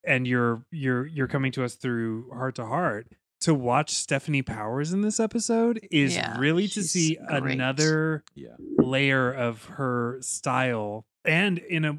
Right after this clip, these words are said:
Speaker 1: in a way that's so close to Jennifer Hart, but, like, the kind of s-, like, a scrappier, more, uh, street level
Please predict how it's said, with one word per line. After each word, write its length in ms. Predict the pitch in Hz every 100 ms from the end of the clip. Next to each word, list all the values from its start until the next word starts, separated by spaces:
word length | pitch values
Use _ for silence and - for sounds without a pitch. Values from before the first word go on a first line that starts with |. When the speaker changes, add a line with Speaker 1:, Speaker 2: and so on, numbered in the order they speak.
| -
Speaker 1:
in 100 | 185
a 60 | 196
way 180 | 185 202
that's 240 | 202 -
so 480 | - 180 202 220 208 _ _ _ _ _
close 540 | - 214 214 185 - -
to 120 | 147
Jennifer 500 | 127 143 135 - 127
Hart, 320 | 123 117 123 _
but, 180 | 143 139
like, 240 | 147 139 - 135
the 200 | 139 175
kind 420 | - 160 165 165
of 260 | 160 139 - _ -
s-, 280 | - - 151 - -
like, 180 | 143 135
a 40 |
scrappier, 1000 | 127 - - 156 156 175 151 143 135 131
more, 640 | 131 131 127 123 123 127 - _ -
uh, 380 | 123 113 110 113 - _ _ -
street 500 | - - 135 131 143
level 600 | 120 113 107 101 101